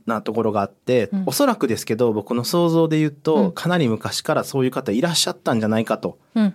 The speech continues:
Speaker 2: うん。
Speaker 1: これは想像してます。多くの一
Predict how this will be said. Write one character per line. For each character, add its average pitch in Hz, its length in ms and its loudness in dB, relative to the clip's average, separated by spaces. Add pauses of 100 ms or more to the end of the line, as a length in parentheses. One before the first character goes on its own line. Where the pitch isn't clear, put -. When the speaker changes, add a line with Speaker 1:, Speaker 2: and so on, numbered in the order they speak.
Speaker 2:
う 196 80 0
ん。 185 60 0
Speaker 1:
こ 190 60 2
れ 196 40 4
は 180 60 -2
想 180 260 2
像 147 160 4
し 139 60 -2
て 127 100 0
ま 95 160 -2
す。 - 140 -16 (480)
多 208 160 2
く 180 120 2
の 113 160 2
一 127 80 -2